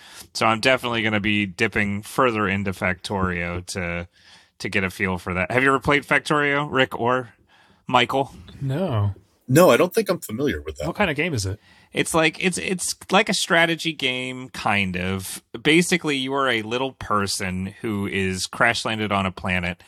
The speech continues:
Speaker 1: and you build, like, it's like survival research ma-,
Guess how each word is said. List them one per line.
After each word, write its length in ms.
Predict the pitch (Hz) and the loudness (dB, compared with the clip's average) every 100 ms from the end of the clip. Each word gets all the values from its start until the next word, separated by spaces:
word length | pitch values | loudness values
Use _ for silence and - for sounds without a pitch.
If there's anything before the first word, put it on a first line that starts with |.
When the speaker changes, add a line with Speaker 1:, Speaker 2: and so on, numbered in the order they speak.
| - - - _ | -20 -20 -20 _
Speaker 1:
and 220 | 98 98 | -6 -6
you 460 | 95 95 95 95 90 | -4 -4 -4 -6 -4
build, 400 | 104 98 95 90 | -2 0 0 -4
like, 320 | 95 87 90 | -6 -6 -6
it's 260 | - 117 - | -6 -6 0
like 220 | 113 104 | 0 0
survival 580 | - 185 196 190 165 147 | 0 2 4 4 2 -2
research 540 | 143 139 - 120 110 | -2 -4 -4 -4 -4
ma-, 200 | 117 107 | -4 -4